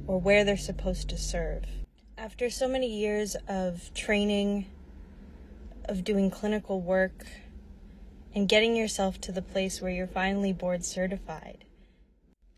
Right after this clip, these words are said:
and I hit that moment of, "Okay, what's next? Where am I called to serve?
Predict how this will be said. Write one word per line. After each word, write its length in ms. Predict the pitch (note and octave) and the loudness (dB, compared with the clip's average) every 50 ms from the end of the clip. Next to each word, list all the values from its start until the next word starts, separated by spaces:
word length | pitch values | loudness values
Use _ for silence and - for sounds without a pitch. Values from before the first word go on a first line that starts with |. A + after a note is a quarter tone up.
| _ - - - | _ -20 -12 -8
and 500 | G3+ G3 G3 F#3+ F#3+ F3+ F3+ F3+ F3 - - - - - - - - - | -6 -4 -4 -4 -4 -4 -4 -6 -6 -10 -14 -20 -20 -20 -20 -16 -8 -6
I 80 | G3+ | -4
hit 200 | G3+ G3 A3+ G#3+ - | -2 0 -2 2 2
that 140 | G#3 F3+ | 2 2
moment 380 | G3 G3+ G3+ G#3 G#3 G#3 G3 F#3+ | 2 2 2 2 2 2 2 2
of, 200 | F3+ F3 F3 F3 - - - - - - G#3 | 2 0 -2 -4 -10 -16 -18 -20 -18 -12 -12
"Okay, 500 | G3+ - - G#3+ G3 F#3 F#3 G3+ A#3 - - - - - - - - - - - - - - - - - - | -12 -10 -2 0 0 2 2 0 -2 -6 -12 -18 -18 -18 -18 -18 -20 -20 -18 -18 -18 -18 -18 -18 -20 -16 -8
what's 320 | G3+ G3 F#3 - - - | -8 -8 -6 -6 -6 -6
next? 580 | G#3 G#3+ - - - - - - - - - - - - - - - - - - - - - - - - - - - - - - - - - - | -6 -6 -6 -8 -12 -18 -16 -16 -16 -16 -16 -18 -18 -18 -20 -20 -20 -18 -18 -18 -18 -18 -18 -18 -16 -16 -18 -18 -16 -16 -16 -16 -16 -16 -8 0
Where 240 | G#3+ G#3+ G#3+ G#3+ | 4 6 6 6
am 100 | A3 A3+ | 6 4
I 100 | G#3+ G#3 | 2 0
called 380 | G3+ - - - G3 G3 F#3+ F#3 | -2 -2 0 2 4 4 4 0
to 120 | - - F#3+ | -2 -10 -8
serve? 800 | - - - F#3+ F#3 F#3 F#3 F#3+ G3 A3 A#3 - - - - | -8 -2 0 2 4 4 4 4 2 0 -4 -8 -16 -18 -20